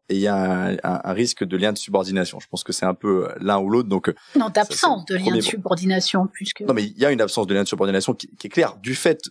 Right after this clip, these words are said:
Speaker 1: euh, d'abord du statut et en plus du fait de la massification qui fait qu'un petit gars qui vend, qui est conseiller immobilier en Haute-Loire, je parle de la Haute-Loire parce que j'en viens,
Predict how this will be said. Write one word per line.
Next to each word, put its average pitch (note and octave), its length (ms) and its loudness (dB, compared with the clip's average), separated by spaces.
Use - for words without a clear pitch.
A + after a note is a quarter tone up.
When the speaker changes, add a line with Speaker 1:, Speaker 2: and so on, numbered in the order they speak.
Speaker 1:
euh, - 180 -8
d'abord G2+ 380 -2
du G2 40 -6
statut G#2+ 380 -2
et G#2+ 80 2
en A2 100 2
plus C#3+ 220 -2
du G#2+ 140 -10
fait B2+ 100 2
de A2+ 100 0
la G#2 120 2
massification A2+ 540 -2
qui - 120 -12
fait G#2 140 0
qu'un F#2+ 300 2
petit G#2 180 -14
gars A2+ 240 2
qui - 140 -10
vend, G#2+ 220 2
qui G2+ 160 -4
est - 20 -4
conseiller G#2+ 300 0
immobilier G#2 400 0
en F#2+ 80 2
Haute-Loire, C#3 420 0
je - 80 -16
parle - 160 -12
de - 60 -8
la E2+ 80 -4
Haute-Loire F2+ 260 -2
parce F2+ 120 -12
que - 220 -2
j'en F#2 160 -6
viens, B2+ 300 0